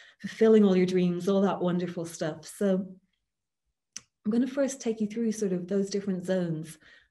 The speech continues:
that you work through and what you go through in those zones. So the big old comfort zone is where we're kind of mostly are naturally, and it's kind of our natural state, and it's where we feel safe, we feel in control.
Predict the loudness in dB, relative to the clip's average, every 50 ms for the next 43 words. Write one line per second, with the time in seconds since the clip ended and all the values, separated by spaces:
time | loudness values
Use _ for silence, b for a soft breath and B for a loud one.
0 | b _ -10 -8 -6 -4 -6 -4 -2 -4 -4 -4 -6 -12 -10 -10 -8 -8 -8 -8
1 | -10 -8 -8 -8 -8 -6 -8 -8 -10 -8 -6 -6 -4 -2 -4 -4 -2 -4 -6 -6
2 | -6 -4 -4 -2 -2 -4 -4 -2 2 2 2 2 2 0 -4 -6 -6 -8 -8 -8
3 | -8 -8 -10 -10 -10 -8 -4 -2 -2 -2 -4 B B B B B B B B B
4 | B B B _ _ _ _ _ _ _ _ _ 2 2 4 6 6 6 6 4
5 | 4 2 2 4 4 2 0 2 2 2 4 4 4 2 2 0 0 0 2 4
6 | 2 2 2 2 2 2 2 4 4 4 4 4 2 0 -4 -2 -2 -2 -4 -4
7 | -6 -6 -4 -4 -4 -2 -2 -2 -2 -2 -2 -2 -2 -2 -4 -8 -8 -8 -6 -4
8 | -4 -4 -4 -4 -6 -6 -12 -8 -6 -2 -2 -2 0 0 -2 -2 -2 -4 -6 -8
9 | -8 -8 -8 -8 -8 -10 -12 -8 -6 -6 -4 -4 -6 -6 -6 -4 -4 -4 -4 -6
10 | -6 -6 -4 -4 -2 -4 -4 -4 -6 -6 -6 -8 -10 -6 -4 -2 -2 -2 -4 -6
11 | -8 -10 -8 -8 -8 -6 -6 -6 -4 -4 -6 -6 -6 -6 -8 -6 -6 -6 -4 -2
12 | 0 2 0 0 0